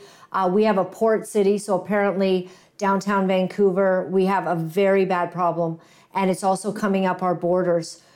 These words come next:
So, uh, we have to be aware. We have to protect our kids. This is invaluable, and I hope that a lot of people will get a hold of you. Uh, parentswithpurpose dot C A,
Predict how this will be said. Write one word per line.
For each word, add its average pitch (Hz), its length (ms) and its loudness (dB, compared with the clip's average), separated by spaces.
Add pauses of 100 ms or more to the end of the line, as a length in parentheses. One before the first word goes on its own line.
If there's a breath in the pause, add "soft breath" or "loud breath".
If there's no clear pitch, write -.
(140 soft breath)
So, 185 680 0 (380 loud breath)
uh, 185 340 0
we 202 140 2
have 214 260 0
to 214 80 -8
be 208 160 2
aware. 185 420 2
We 190 120 0
have 196 180 -2
to - 80 -6
protect 185 480 -4
our 180 80 0
kids. 170 480 -4
This 262 240 -2
is 277 380 -6
invaluable, 190 720 2
and 185 120 0
I 196 80 0
hope 240 220 0
that 240 100 0
a 220 80 2
lot 202 240 0
of 208 80 -2
people 202 300 0
will 185 120 0
get 202 220 0
a 208 80 2
hold 202 240 0
of 196 100 0
you. 196 300 2 (400 loud breath)
Uh, 196 300 -2
parentswithpurpose 220 1600 -2
dot 202 360 0
C 226 400 0
A, 180 420 2